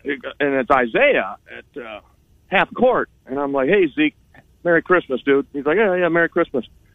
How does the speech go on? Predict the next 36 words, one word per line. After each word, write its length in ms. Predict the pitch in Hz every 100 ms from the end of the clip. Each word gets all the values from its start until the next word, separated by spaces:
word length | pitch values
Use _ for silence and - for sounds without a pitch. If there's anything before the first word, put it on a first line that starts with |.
| _ _ _ _
"Go 100 | 196
get 220 | 208 226 175
your 80 |
boy. 280 | 196 185 151
I 60 | 131
wanna 220 | 160 135
talk 340 | - 165 165
to 100 | 135
him." 120 | 113 139
<laughs> 80 |
I'm 80 | 135
like, 240 | 151 127 120 - 139 - _ -
"Who's 240 | 247 214
my 140 | 165
boy? 340 | 135 214 196 107 107 - -
You 120 | 113
know, 140 | 127
what, 100 | 190 160
what 80 | 214
are 40 | 226
we 100 | -
talking 360 | 196 196 180
about 320 | 135 127 123
here?" 240 | 131 113 107 143
He 80 | 147
said, 240 | 151 131 - - _ -
he 120 | 220 202
said, 160 | 170
"Michael." 500 | 156 170 226 - 90 _ 113
And 100 | 120
I 140 | 120
said, 240 | 127 123 110 _ _ _ _ _ _ -
"Okay, 560 | 127 123 185 240 165 147
he 100 | 143
might 280 | 160 190 180
not 200 | 170